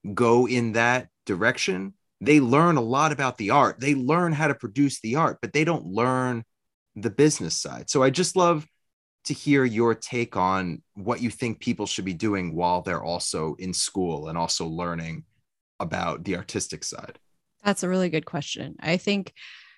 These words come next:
Speaker 2: you know, again, while maybe coming out of that four-year program, at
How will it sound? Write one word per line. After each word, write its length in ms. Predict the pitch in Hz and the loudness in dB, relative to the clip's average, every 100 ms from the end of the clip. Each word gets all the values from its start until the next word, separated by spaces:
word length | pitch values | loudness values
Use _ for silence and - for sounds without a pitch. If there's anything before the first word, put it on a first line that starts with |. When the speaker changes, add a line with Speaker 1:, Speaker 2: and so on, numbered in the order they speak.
| _ _ _ _ _ _ _ _ | _ _ _ _ _ _ _ _
Speaker 2:
you 80 | 220 | 2
know, 160 | 208 196 | 4 4
again, 340 | 196 202 185 | 6 4 4
while 280 | 190 185 175 | 6 6 6
maybe 320 | 196 202 190 | 2 0 0
coming 340 | - 196 185 | 0 0 2
out 340 | - 185 220 - | 4 6 6 4
of 160 | 202 190 | 0 2
that 300 | 190 185 175 _ _ _ _ - - | 4 4 2 _ _ _ _ -20 0
four-year 480 | 196 190 185 180 175 | 4 6 6 4 2
program, 880 | - 180 170 175 170 165 160 156 - _ _ | 2 4 4 4 4 4 4 2 -2 _ _
at 120 | - | 0